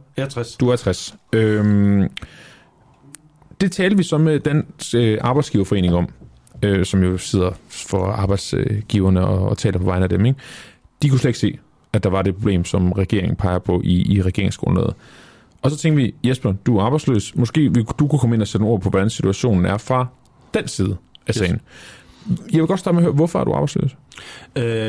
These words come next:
Speaker 1: jeg er arbejdsløs, fordi at det er en virksomhed, jeg tidligere var konsulent for, øh, var gået konkurs her i, øh, i efteråret.
Speaker 2: Okay.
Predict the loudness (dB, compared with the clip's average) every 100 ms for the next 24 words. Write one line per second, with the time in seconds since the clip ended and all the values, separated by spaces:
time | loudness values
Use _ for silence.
0 | -2 -2 -4 -4 -6 -4 -6 -6 -6 -4
1 | -6 -8 -4 -4 -4 -4 -4 -4 -4 -4
2 | -6 -6 -4 -4 -4 -6 -6 -4 -4 -6
3 | -8 -6 -6 -6 -8 -6 -6 -4 -4 -6
4 | -6 -4 -6 -4 -6 -6 -6 -6 -6 -6
5 | -6 -6 -6 -6 -6 -10 -12 -16 -6 -2
6 | 0